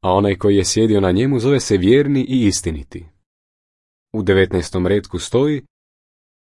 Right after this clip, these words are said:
„Vidio sam zvijeri, kraljeve zemaljske i vojske njihove skupljene da vode rat s onim koji sjedi na konju i s vojskom njegovom.”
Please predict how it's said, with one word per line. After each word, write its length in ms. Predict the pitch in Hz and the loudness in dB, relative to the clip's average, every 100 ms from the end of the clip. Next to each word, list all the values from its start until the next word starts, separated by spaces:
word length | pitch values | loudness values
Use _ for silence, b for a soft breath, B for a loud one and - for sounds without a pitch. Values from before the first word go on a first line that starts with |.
| - | -2
„Vidio 280 | 107 101 | 0 2
sam 220 | 92 98 90 | 0 -2 -2
zvijeri, 460 | 90 131 143 113 | 2 2 2 2
kraljeve 440 | - 120 139 117 98 | 0 0 2 2 2
zemaljske 560 | 98 107 143 - - | 2 0 -2 -4 0
i 60 | 98 | 2
vojske 400 | 110 143 - 107 | 2 -2 -2 -2
njihove 400 | 113 131 139 110 | 0 0 0 0
skupljene 500 | - 139 135 131 113 | -2 -6 -2 0 0
da 80 | 101 | 0
vode 260 | 123 117 | 0 0
rat 220 | 104 127 | 0 -2
s 100 | - | -2
onim 200 | 127 127 | 0 0
koji 200 | 101 101 | 0 -2
sjedi 300 | 92 120 120 | 0 0 0
na 160 | 107 87 | 0 -2
konju 280 | 120 135 131 | -2 0 0
i 60 | |
s 100 | 113 | -2
vojskom 400 | 107 104 98 107 | 0 0 0 -2
njegovom.” 460 | 101 87 78 76 - | 0 -2 -4 -12 -18